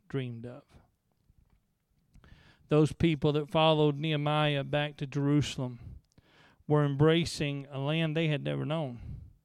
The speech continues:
seventy years in captivity. They were putting their hopes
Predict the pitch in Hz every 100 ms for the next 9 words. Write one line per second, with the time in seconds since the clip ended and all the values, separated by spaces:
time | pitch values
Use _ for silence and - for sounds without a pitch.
0 | _ _ _ _ _ - - 135 143 135
1 | 131 135 147 139 127 123 - - - -
2 | _ _ _ _ _ _ _ - 131 127
3 | 135 127 131 139 120 123 120 - - -
4 | _ _ _ _ _ _ _ _ 139 143
5 | 151 - 180 170 165 147 - 190 156 -
6 | - - -